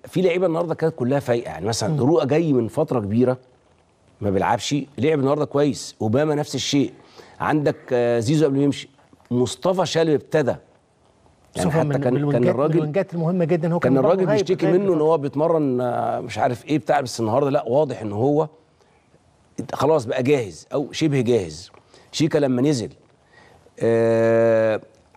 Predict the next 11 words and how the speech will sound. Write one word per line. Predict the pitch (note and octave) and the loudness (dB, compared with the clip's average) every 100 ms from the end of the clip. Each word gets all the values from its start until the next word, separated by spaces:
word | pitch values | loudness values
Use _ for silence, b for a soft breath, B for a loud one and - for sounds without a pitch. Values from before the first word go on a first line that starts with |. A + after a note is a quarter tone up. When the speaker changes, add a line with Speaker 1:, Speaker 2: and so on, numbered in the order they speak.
| - | -2
Speaker 1:
عايز | C3+ | 0
اقول | C#3+ E3 | 2 0
لك، | D#3+ - - | 0 -4 -4
آه، | B2+ A#2+ A#2+ A#2 A2+ A2+ A2+ | -2 0 0 0 0 -2 -2
المسلوسي، | B2 B2 - D#3 - | 0 0 0 0 0
انا | G#2 G#2 | -4 -4
يعني، | G2 G2+ G2+ G2 - | -2 -2 -4 -6 -6
يعني | G#2+ A2 G2 | -4 -2 -2
خلاص | G2+ C3 | 0 0
بقت، | A#2+ A#2 - A2 | 0 -4 -6 -8
آه، | G#2 G2 G2+ | -6 -6 -8